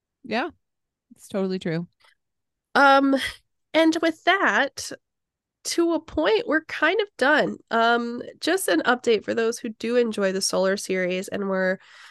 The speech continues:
Speaker 2: um, wondering why we still haven't talked about Earth. Here's your, here's your info. <laughs> Um, the plan right now is to do Earth next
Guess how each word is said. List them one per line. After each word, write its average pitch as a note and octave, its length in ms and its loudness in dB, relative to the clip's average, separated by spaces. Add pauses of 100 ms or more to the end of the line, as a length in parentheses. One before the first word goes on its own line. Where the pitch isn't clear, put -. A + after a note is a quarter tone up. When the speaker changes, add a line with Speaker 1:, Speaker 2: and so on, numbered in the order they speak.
(160)
Speaker 2:
um, F#3 440 2
wondering G#3+ 440 2
why G3 140 0
we G3 100 -2
still G#3+ 200 -2
haven't G3+ 200 -4
talked G3+ 240 -4
about F#3 240 -2
Earth. A3+ 440 2
Here's D4 320 -2
your, E4 280 -2
here's C#4+ 220 0
your D4 380 -2 (180)
info. C4+ 480 0 (220)
<laughs> - 580 2 (680)
Um, A3+ 480 2 (180)
the B3 460 -4
plan D#4+ 340 0
right E4+ 220 0
now D4 360 2
is B3 380 2
to - 100 -10
do A#3 280 -6
Earth B3+ 280 4
next - 520 -2